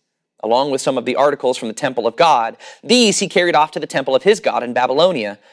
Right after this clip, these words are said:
and put in the treasure house of his God. Then the king ordered Ashpenaz, chief of his court officials, to bring into the king's service some of the Israelites from the royal family and the nobility,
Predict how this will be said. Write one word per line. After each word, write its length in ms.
and 180
put 200
in 100
the 80
treasure 340
house 340
of 60
his 120
God. 380
Then 260
the 60
king 220
ordered 520
Ashpenaz, 720
chief 560
of 160
his 200
court 300
officials, 480
to 100
bring 240
into 140
the 100
king's 280
service 420
some 260
of 100
the 140
Israelites 540
from 140
the 80
royal 280
family 520
and 120
the 40
nobility, 640